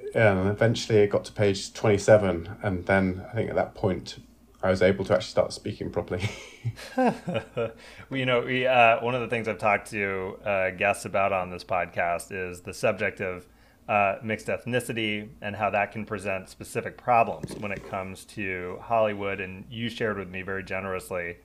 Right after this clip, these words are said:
Speaker 2: information about your being mixed race, half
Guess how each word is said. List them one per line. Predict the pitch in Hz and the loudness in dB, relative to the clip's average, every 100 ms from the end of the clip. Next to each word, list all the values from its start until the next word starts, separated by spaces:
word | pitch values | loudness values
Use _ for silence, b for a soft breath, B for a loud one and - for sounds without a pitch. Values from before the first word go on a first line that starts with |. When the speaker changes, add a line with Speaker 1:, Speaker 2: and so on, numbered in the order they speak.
| b b b b b b - | b b b b b b -6
Speaker 2:
information | 143 120 117 107 110 | -2 0 0 0 0
about | 101 98 95 131 | 0 2 2 0
your | 131 175 | 0 2
being | 175 151 | 2 0
mixed | 143 127 - | 0 -2 0
race, | 131 123 113 - | 2 2 0 -10
half | - 120 113 | 2 4 4